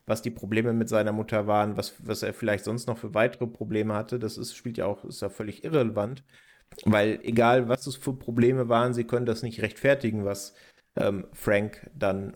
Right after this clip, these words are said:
heutzutage, wenn man jetzt in, in der Filmzeit ist, ähm, tut. Und ja, ich find auch, also Maniac hat in den vierzig Jahren, seit es ihn nun gibt, neunzehnhundertachtzig bis heute,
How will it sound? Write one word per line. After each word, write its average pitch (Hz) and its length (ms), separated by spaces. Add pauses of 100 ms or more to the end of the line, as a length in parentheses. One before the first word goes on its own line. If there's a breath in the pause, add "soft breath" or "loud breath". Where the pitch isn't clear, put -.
heutzutage, 104 640
wenn 98 120
man 98 140
jetzt 95 220
in, 95 240
in - 200
der - 280
Filmzeit 113 720
ist, - 400
ähm, 107 360 (340)
tut. 151 340 (880 loud breath)
Und 131 220
ja, 139 140
ich 120 160
find 185 180
auch, 117 240
also 120 200 (120)
Maniac 147 340
hat 151 140
in 139 120
den 127 100
vierzig 160 420
Jahren, 156 580
seit 123 440
es - 200
ihn 131 220
nun 127 200
gibt, 147 360
neunzehnhundertachtzig 135 960
bis 135 180
heute, 131 460